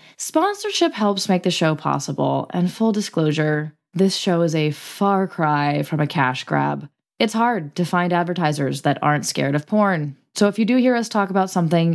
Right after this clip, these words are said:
you might like or that genuinely might be of use to you,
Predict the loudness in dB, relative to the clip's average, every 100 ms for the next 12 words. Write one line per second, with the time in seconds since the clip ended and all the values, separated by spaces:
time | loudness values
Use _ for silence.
0 | 0 2 2 2 2 0 0 -6 -20 -20
1 | _ -2 2 2 0 -2 0 2 4 4
2 | 2 0 0 2 2 2 0 2 2 4
3 | 2